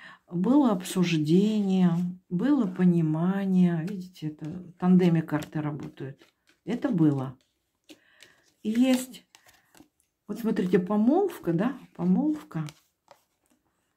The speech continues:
Верность, да, с неверным, неверный, какой-то неверный. Ну, значит, ему доверять нельзя. У мусульман есть верный и неверный, значит, он какой-то стрёмный для Доника будет. Теперь.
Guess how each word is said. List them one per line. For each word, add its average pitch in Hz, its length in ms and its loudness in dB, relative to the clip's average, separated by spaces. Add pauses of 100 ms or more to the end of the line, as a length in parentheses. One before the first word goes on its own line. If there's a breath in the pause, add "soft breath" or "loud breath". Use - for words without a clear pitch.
(240)
Верность, 175 580 2
да, 208 220 -4 (120)
с - 140 -12
неверным, 185 720 4 (240)
неверный, 180 800 -4
какой-то 185 420 -6
неверный. 185 840 0
Ну, 185 160 -2
значит, 180 360 2
ему 185 180 6
доверять 175 460 2
нельзя. 156 420 -4 (480 soft breath)
У 180 80 -2
мусульман 202 540 2
есть 180 300 2
верный 233 440 4
и 196 220 -2
неверный, 147 680 0
значит, 214 380 -2
он 220 140 -4
какой-то 185 500 -6
стрёмный 180 540 2
для 175 360 -2 (440 loud breath)
Доника 170 520 2
будет. 123 540 -8 (1600)
Теперь. - 520 -2